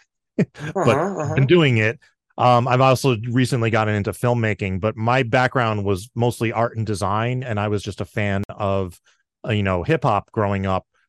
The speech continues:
Speaker 1: So I started writing my own rap songs, and then when I discovered comedy music, I was like, "I'm gonna make my raps funny," and I've been doing that ever since. And, you know, I
Speaker 2: Oh.
Speaker 1: started performing live around ninety-eight, two thousand, and, um, just been doing it ever since.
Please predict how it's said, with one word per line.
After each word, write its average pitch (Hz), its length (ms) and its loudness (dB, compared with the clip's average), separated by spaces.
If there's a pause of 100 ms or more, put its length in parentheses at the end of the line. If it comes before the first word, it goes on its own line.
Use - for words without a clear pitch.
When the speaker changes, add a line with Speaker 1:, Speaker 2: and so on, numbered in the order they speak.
Speaker 1:
So 110 200 0
I 107 80 2
started 104 340 0
writing 98 640 -2
my 98 200 -2
own 92 160 -4
rap 123 260 -2
songs, 101 460 -2
and 104 180 -6
then 98 340 -6
when 101 220 -2
I 92 60 -2
discovered 90 420 -6
comedy 156 380 0
music, 104 420 -2
I 101 120 -2
was 98 180 -4
like, 98 300 -4
"I'm 240 160 -4
gonna 92 180 -2
make 95 200 -6
my 98 120 -4
raps 135 320 -2
funny," 139 480 0 (320)
and 107 280 -2
I've 98 140 0
been 101 120 -4
doing 98 260 -2
that 98 160 -2
ever 87 180 -6
since. 110 580 -4 (440)
And, 113 340 -2
you 113 60 -2
know, 101 100 2
I 101 60 2
Speaker 2:
Oh. - 20 2
Speaker 1:
started 143 160 -12 (160)
performing 120 480 0
live 101 640 0
around 98 640 -2
ninety-eight, 95 600 -4
two 101 120 -8
thousand, 95 580 -6 (460)
and, 98 420 -4
um, 95 500 -2
just 117 200 -10
been 127 380 -4
doing 135 260 0
it 143 80 0
ever 139 160 -4
since. 143 480 -8